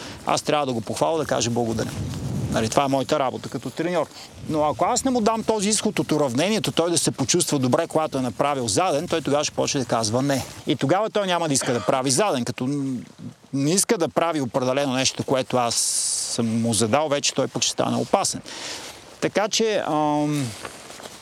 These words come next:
Тук е по-скоро, а,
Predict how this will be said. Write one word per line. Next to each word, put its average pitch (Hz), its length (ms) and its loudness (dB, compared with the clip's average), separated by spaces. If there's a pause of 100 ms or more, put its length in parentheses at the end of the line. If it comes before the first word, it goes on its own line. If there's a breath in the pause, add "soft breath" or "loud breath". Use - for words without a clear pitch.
Тук 208 240 2
е 175 40 -4
по-скоро, 185 1120 2 (760)
а, 120 460 2